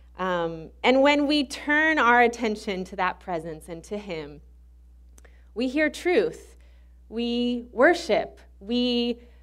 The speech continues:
receive healing, and lies get broken. All kinds of things happen when we encounter the living God.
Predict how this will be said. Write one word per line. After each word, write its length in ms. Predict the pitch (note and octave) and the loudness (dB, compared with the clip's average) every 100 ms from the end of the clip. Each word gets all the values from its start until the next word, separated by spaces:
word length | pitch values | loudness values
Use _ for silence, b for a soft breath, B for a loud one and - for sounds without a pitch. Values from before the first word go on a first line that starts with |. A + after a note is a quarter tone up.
| b | b
receive 420 | A#3 C4+ C#4 D4 - | 6 6 6 2 2
healing, 680 | - E4+ F#4+ C4 G#3 F3 - b b - | 2 6 6 6 2 -2 -12 b b 0
and 640 | B3 B3 A#3+ A#3+ A#3+ A#3+ - | 4 6 6 6 2 0 -4
lies 560 | G#3 A#3+ D#4 F4+ F4 B3 | 2 8 10 10 8 6
get 260 | C4 - | 4 4
broken. 600 | A3 G#3 G#3 G3 E3+ D#3+ - b b | 4 4 4 0 -4 -6 -12 b b
All 240 | C#4 E4+ | 8 8
kinds 320 | E4 D#4+ D#4 C#4 | 6 -2 -2 -4
of 100 | B3 | -4
things 280 | C4+ C4 | -4 -4
happen 420 | B3+ A3+ A3+ G#3 G3 | 0 0 0 -4 -6
when 160 | G3 | -6
we 100 | G3 | -6
encounter 1000 | F#3+ F#3 - G#3 G#3 G#3 G#3 G3+ G3+ G3+ - | -6 -8 -6 -4 -4 -2 0 2 0 -2 -10
the 100 | F#3+ | -6
living 540 | F3 F3+ F3+ F3 F3 F3 - | -4 -4 -6 -12 -12 -16 -6
God. 380 | D#3 C3+ C3+ | -4 -4 -10